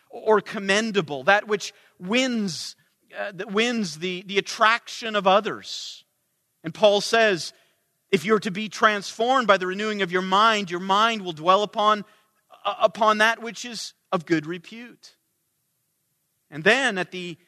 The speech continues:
near the end of this verse, he then includes two summary qualities. He, he, after listing those six qualities, tho-, those six objects of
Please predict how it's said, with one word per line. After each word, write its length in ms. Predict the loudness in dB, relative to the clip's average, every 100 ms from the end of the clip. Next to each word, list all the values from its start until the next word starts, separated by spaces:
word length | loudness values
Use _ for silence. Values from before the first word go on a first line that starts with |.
| _ -14
near 320 | -8 -4 -2
the 140 | 2
end 160 | 2 0
of 100 | -4
this 180 | -8 -4
verse, 320 | -2 -2 -4
he 120 | -2
then 240 | -2 -2
includes 640 | -6 -14 -12 -8 -6 -8 -12
two 220 | -16 -16
summary 520 | -8 -2 0 0 -6
qualities. 720 | -8 -4 -2 -2 -2 -6 -8 -10
He, 140 | -14 _ _
he, 360 | -10 -10 -6 0
after 260 | 0 -2
listing 400 | -4 -4 -4 -6
those 380 | -4 -4 -4 -12 -14
six 480 | -14 -12 -12 -12 -16
qualities, 840 | -2 2 2 2 -4 -6 -8 -14 _ _ _ _
tho-, 300 | -2 0 0
those 260 | 0 0
six 340 | 0 -6 -6 -8 -2
objects 640 | 4 4 4 0 -2 -2 -4
of 240 | -4 -4